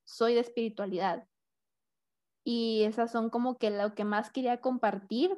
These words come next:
porque son, este, puede, así como a mí me ayudaron mucho en,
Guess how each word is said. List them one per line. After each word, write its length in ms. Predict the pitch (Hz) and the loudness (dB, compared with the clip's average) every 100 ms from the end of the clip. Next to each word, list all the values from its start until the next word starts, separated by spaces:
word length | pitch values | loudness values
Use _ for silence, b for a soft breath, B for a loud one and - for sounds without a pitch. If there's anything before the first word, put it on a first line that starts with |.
| - | -4
porque 300 | - 226 208 | 0 0 0
son, 480 | 202 220 214 214 214 - - | -4 -2 -2 -2 -4 -10 -6
este, 260 | 220 214 214 | -4 -2 -2
puede, 440 | 214 226 240 240 | 2 4 4 4
así 280 | 220 233 254 | 2 0 0
como 180 | 285 285 | 2 2
a 60 | |
mí 120 | 262 | 2
me 600 | 254 277 285 254 226 208 208 | 0 2 2 2 2 2 4
ayudaron 640 | 214 214 208 208 208 220 | 2 2 4 4 4 2
mucho 440 | 220 214 214 233 220 | 0 -2 -2 0 2
en, 640 | 202 190 180 180 180 180 | 2 0 -2 -4 -6 -10